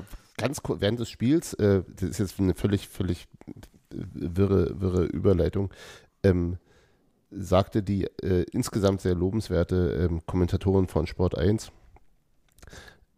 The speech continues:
äh, ähm, dass, und vielleicht werden wir, wir, wir, wir, wir sind ja jetzt hier neben dem Stadion und vielleicht werden wir auch mal in dem großen Stadion sein. Und dann dachte, dann ist mir eingefallen, das,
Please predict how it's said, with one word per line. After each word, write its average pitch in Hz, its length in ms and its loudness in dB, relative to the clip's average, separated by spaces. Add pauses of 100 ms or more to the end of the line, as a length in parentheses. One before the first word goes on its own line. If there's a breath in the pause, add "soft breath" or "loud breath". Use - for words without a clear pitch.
(200)
äh, 85 240 4 (320)
ähm, 90 340 2 (160)
dass, - 300 -4
und 78 220 -8
vielleicht 101 400 0
werden 104 200 4
wir, 82 200 -2
wir, 98 120 0 (100)
wir, 98 220 -2
wir, 92 220 0
wir 90 180 -2
sind 117 240 -4
ja 120 80 6
jetzt 98 200 4
hier 92 140 2
neben 120 340 2
dem 101 160 4
Stadion 104 460 0
und 80 180 2
vielleicht - 340 0
werden 92 200 4
wir 90 200 2
auch - 100 -8
mal 82 160 0
in 113 200 2
dem 117 140 4
großen 95 320 -2
Stadion 110 420 0
sein. 117 200 2
Und - 80 -14 (260 loud breath)
dann 92 140 0
dachte, 98 140 0
dann 104 140 2
ist - 140 -4
mir 110 100 4
eingefallen, 117 400 2
das, 104 100 0